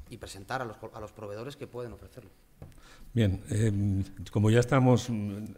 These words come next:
Speaker 2: incluso pasados de, de las dos de la tarde y hay que ir, eh, dejando la sala, voy a juntar dos preguntas en una sola, que sería la última pregunta, y, y que conteste el que quiera o los que queráis.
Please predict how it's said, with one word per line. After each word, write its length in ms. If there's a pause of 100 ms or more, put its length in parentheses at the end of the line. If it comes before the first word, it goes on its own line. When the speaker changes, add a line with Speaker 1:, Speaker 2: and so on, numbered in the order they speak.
(360)
Speaker 2:
incluso 380
pasados 400
de, 300
de 140
las 180
dos 320
de 160
la 100
tarde 360 (440)
y 120
hay 120
que 600 (460)
ir, 280
eh, 300 (100)
dejando 340
la 80
sala, 280 (380)
voy 360
a 100
juntar 420
dos 140
preguntas 760
en 220
una 200
sola, 300
que 100
sería 260
la 100
última 380
pregunta, 560 (580)
y, 1040
y 60
que 120
conteste 760
el 80
que 120
quiera 300
o 60
los 140
que 120
queráis. 420